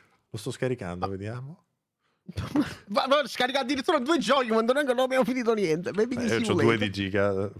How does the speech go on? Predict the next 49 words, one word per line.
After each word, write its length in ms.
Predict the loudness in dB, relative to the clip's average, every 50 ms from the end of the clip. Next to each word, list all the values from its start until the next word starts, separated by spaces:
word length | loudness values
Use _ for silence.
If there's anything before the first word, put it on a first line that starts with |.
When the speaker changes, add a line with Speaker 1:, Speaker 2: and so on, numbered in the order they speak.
| -12 -10
Speaker 1:
eh, 100 | -10 -10
figurati. 520 | -8 -8 -6 -4 -4 -4 -4 -6 -10 -14 -20 _ _ _ _ -12
Speaker 2:
Eh. 320 | -10 -8 -6 -8 -8 -10 -14 _ _ _ _ _ _ _ _ _ _ _ _ _ _ _ _ _ _ _ _ _ -2
Ma 120 | 0 0 2
Vaping 300 | 2 2 2 2 2 0
Simulator 460 | 0 0 2 2 2 2 2 0 0
se 120 | 0 0
lo 120 | 0 2 2
cerco... 280 | 2 0 0 -2 -2 0
Ah, 260 | 0 2 2 2 2
ma 120 | 2 4 2
il 120 | 2 2 0
Pepe 240 | -2 0 2 2
intendi 320 | 2 2 2 2 4 4 4
il 100 | 2 2
Pepe, 340 | 2 0 2 2 2 2 2
non 180 | 2 2 2
il... 120 | 2 0 0
Io 140 | 0 0 0
pensavo 340 | 2 2 2 2 2 2 2
intendessi 520 | 2 2 2 2 2 2 0 0 -2 -4
il 80 | -2 0
Pepe, 300 | 0 2 2 2 2 2
Speaker 1:
Il 60 | 4
Pepe, 200 | 4 4 4 4
Speaker 2:
Pepe. 160 | 4 4 4 4 4 4
Speaker 1:
il 100 | 2 0
Pepe, 100 | 2 2 4
Speaker 2:
Quello 140 | 4 6 6
che 60 | 6 4
si 40 | 4
Speaker 1:
Pepe. 140 | 6 4 6
Speaker 2:
mette 20 |
Speaker 1:
No, 60 | 6 6 6
no, 80 | 8
Speaker 2:
sulla 120 | 8 8 8
Speaker 1:
no, 60 | 8
il 80 | 8 6
Pepe 240 | 6 6 6 6 6
è 20 | 6
Speaker 2:
pasta. 160 | 6 8 8 8
Speaker 1:
la, 440 | 8 8 8 6 6 6 6 6 6
la, 160 | 4 4 4
la 140 | 2 2 0
cosa, 440 | 0 0 2 2 2 0 0 0 2
la, 280 | 2 2 4 2 2 0
la, 280 | 0 0 -2 -2 -2
la 120 | -2 -2 -2
rana. 520 | -2 0 -2 -2 -2 -4 -4 -6 -6 -8